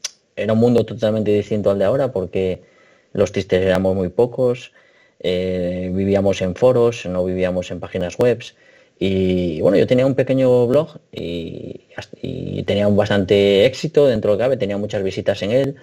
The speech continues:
tenía un chat que estaba veinticuatro horas ahí activo. Y un buen día, pues, me llegó un amigo mío personal que me dijo que, que me estaba empezando a seguir los pronósticos que yo daba por ahí y que, que, que tenía mucho, mucha actividad en el blog, que,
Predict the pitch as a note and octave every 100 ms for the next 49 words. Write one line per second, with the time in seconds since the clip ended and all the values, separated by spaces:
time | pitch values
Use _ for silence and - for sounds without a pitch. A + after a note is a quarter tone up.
0 | - - _ _ - G2 G2+ G#2 G#2 G2
1 | - F#2+ F#2+ F#2+ F#2+ F#2 F2+ F#2+ F#2+ F#2+
2 | F2+ F#2+ F#2 - A#2+ C3+ - _ _ _
3 | _ - G2 A2 A2 A#2 B2 C#3+ B2+ G#2+
4 | G2 F#2 G2 G#2 A2 A2 A2 A2+ A2 A2
5 | - - A2 A2+ G#2 G#2+ - A2+ B2+ D3+
6 | - - G2+ G2 F#2 - G2 G2+ G2 F#2+
7 | F#2+ F#2+ F#2 - F#2 F2+ - G2 G2 -
8 | G2+ G2 G2+ G#2 G#2 - A2 G2+ F#2 G2
9 | G#2 G#2 G#2 G2+ G#2+ G#2+ C#3 - _ _
10 | _ - - _ _ _ _ B2+ A2+ A#2+
11 | A2+ G#2+ G2+ G2+ G2 F2+ - - - F2+
12 | F#2 F#2+ F#2+ G#2 G#2 G#2 G2 G2 F#2+ F#2+
13 | G#2+ G#2 - G2+ G2 F#2+ F#2+ F#2 D#3 F3+
14 | - F#2+ F2+ F2+